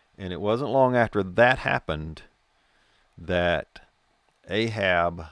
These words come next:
had a change and a turn. Jezebel gets killed,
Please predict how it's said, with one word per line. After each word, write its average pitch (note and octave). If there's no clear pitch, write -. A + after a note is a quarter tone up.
had F#2
a E2+
change E2
and E2
a D#2+
turn. D#2+
Jezebel F#2
gets D#2+
killed, D#2+